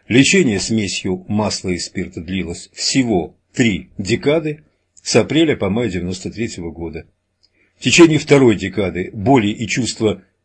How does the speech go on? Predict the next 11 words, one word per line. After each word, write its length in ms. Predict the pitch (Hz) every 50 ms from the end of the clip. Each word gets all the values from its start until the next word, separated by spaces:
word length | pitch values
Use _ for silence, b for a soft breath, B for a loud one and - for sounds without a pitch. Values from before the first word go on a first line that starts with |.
| _
переполнения 880 | - 127 120 113 120 - - 123 120 117 113 113 104 98 92 92 95 90
в 60 | 87
желудке, 400 | 87 95 95 92 92 92 - 92
наблюдавшиеся 840 | 90 87 80 92 90 90 90 82 - - - 87 82 - - 98 90
ранее, 360 | 87 85 80 80 82 90 87
исчезли. 720 | - 151 175 - - - - 104 90 82 76 82 107 139 - b b b b b b
Контрольные 720 | - 131 131 123 - 170 185 165 143 123 110 104 107 - _ _ -
Э 260 | - 139 139 135 117 - -
Г 560 | 120 101 95 98 113 120 110 95 87 - _ _ -
Д 400 | 180 120 98 113 120 107 98 -
С, 440 | - 110 95 90 92 - - - _